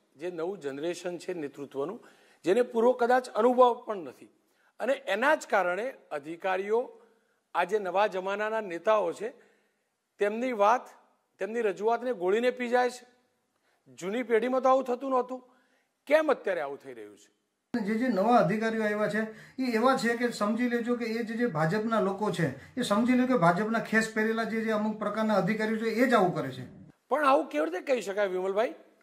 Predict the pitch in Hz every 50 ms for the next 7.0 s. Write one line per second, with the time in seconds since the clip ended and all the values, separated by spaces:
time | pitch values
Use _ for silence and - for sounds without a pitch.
0 | _ _ _ - 208 233 254 226 - - 269 277 294 - - - 156 143 170 190
1 | 180 214 226 233 247 240 214 185 156 156 170 196 247 - - _ _ _ _ _
2 | _ _ 247 262 254 - - - 220 208 202 226 240 240 269 285 294 302 277 -
3 | 285 277 269 277 - 254 254 254 262 254 226 202 202 165 131 - - - _ _
4 | _ _ _ _ _ _ _ _ _ _ _ _ _ _ _ _ _ _ _ _
5 | - 269 262 247 - - - - - 240 240 220 - 240 240 247 269 247 233 214
6 | 220 233 240 269 269 262 269 277 269 269 262 - 294 294 285 254 196 254 269 269